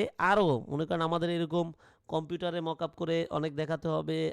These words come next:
আমাদের কম্পিউটারে কিভাবে দেখাবে একটা ডিজাইন, এই যে এই একটা মকআপ, আপনার একটা ক্লায়েন্টের জন্য একটা কাজ করলেন, তোমার মোবাইলে এই কাজটা কীরকম দেখা যাবে দেখো কম্পিউটারে। তো রিয়েলিস্টিক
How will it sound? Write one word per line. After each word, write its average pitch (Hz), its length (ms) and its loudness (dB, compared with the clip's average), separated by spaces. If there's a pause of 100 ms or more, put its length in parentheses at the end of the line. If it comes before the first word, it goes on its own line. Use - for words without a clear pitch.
(120)
আমাদের 147 280 -4
কম্পিউটারে 156 580 -4
কিভাবে 160 340 -2
দেখাবে 156 340 -2
একটা 156 200 -8
ডিজাইন, 151 220 -2
এই 151 180 -2
যে 151 120 -4
এই 151 120 -2
একটা 151 200 -8
মকআপ, 147 300 -2 (600)
আপনার 147 300 0 (420)
একটা 156 200 -10
ক্লায়েন্টের 151 360 -2
জন্য 156 140 2
একটা 151 160 -6 (100)
কাজ 156 140 0 (100)
করলেন, 156 340 0
তোমার 147 240 0
মোবাইলে 139 640 -2
এই 143 120 -8
কাজটা 151 240 -4
কীরকম 147 500 -6
দেখা 143 200 -6
যাবে 147 180 -4 (100)
দেখো 139 360 -2 (360)
কম্পিউটারে। 147 480 0 (360)
তো - 60 -6 (360)
রিয়েলিস্টিক 240 640 -2